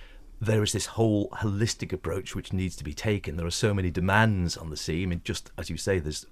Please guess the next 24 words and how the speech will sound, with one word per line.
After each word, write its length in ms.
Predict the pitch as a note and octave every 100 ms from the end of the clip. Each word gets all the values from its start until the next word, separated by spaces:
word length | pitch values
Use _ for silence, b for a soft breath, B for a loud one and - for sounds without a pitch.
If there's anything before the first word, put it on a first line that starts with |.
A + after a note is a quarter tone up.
| -
alongside 680 | G2 F#2 F2+ - F#2+ F#2
the 60 | D2
whole 220 | F#2+ E2+
cultural 460 | - G#2 - - E2
and 120 | D#2
spiritual 600 | - F#2+ F#2 - E2+ D2+ B B B B
influence 440 | A2 F2+ G2 F2
of 80 | E2
the 80 | D#2
sea 180 | - F#2
on 140 | E2+
our 80 | E2
lives, 420 | F2 F2+ E2+ D#2+
you've 100 | E2
got 200 | - D2+
things, 320 | - E2 D#2
you 80 | G2
know, 80 | D2
you've 80 | D2+
got 160 | -
shipping, 560 | - - - F#2 F2 E2+
you've 140 | D2 C#2+
got 240 | D2+ -
diving, 560 | F2+ F2+ F2+ E2+ F2